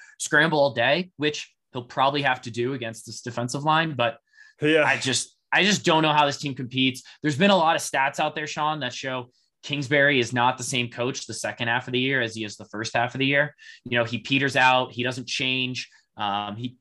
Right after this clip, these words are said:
Speaker 1: basically is, like, the anti-Belichick, I guess.
Speaker 2: Mm-hmm.
Speaker 1: Um, but I, I think the Rams pull this out. I think Stafford makes a mistake, but it's not too costly. I think the Cards are gonna have trouble moving the ball. The Rams defense is really good. They got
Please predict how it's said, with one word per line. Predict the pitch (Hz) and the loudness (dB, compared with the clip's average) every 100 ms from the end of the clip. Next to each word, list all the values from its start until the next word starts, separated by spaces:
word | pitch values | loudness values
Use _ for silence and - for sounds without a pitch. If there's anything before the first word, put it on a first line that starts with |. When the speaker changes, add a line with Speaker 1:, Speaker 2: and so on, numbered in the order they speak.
| - | -4
Speaker 1:
basically | 139 131 131 | -4 -2 -6
is, | 123 | -4
like, | 120 | -6
the | 120 113 110 - | -6 -8 -8 -8
anti-Belichick, | 127 123 120 113 117 120 135 123 | -8 -4 -4 -4 -6 -6 -6 -6
I | 135 | -4
guess. | 143 143 - 156 | -4 -4 -8 -8
Speaker 2:
Mm-hmm. | 156 131 113 | -8 -8 -8
Speaker 1:
Um, | 107 104 101 - _ - | -6 -6 -8 -14 _ 0
but | 120 - _ _ - | 0 0 _ _ -14
I, | 87 - - | -14 -8 0
I | 131 | 0
think | 143 160 | 0 -2
the | 131 | -2
Rams | 117 120 127 123 | -2 0 0 -2
pull | 123 127 | -6 -6
this | 135 117 | -2 0
out. | 110 107 - 107 | 2 2 -2 -6
I | 113 | -6
think | - 107 | -6 -10
Stafford | - 110 117 135 | -6 -4 -4 -6
makes | 120 117 117 | -8 -8 -10
a | |
mistake, | 110 - 139 131 | -8 -2 -2 -2
but | 107 | -6
it's | 101 117 | -6 -4
not | 110 | -6
too | 113 | -6
costly. | 104 117 117 - 120 107 | -4 0 0 -2 -4 -6
I | |
think | 110 101 | -6 -14
the | 104 | -12
Cards | - 120 123 120 | -2 2 2 0
are | 113 | -6
gonna | 110 | -6
have | 107 | -6
trouble | - 110 107 104 _ _ 120 | -6 -6 -6 -10 _ _ 0
moving | 131 139 143 | 2 2 2
the | |
ball. | 135 143 143 143 - _ _ _ - | 2 4 6 4 -2 _ _ _ -8
The | |
Rams | 117 110 131 131 120 | -6 0 2 2 0
defense | - 123 127 123 104 | 0 0 0 -4 -6
is | 101 113 | -12 -2
really | 160 151 139 | 0 2 2
good. | 139 139 131 120 113 | 2 2 -2 -8 -12
They | |
got | 110 113 | -6 -6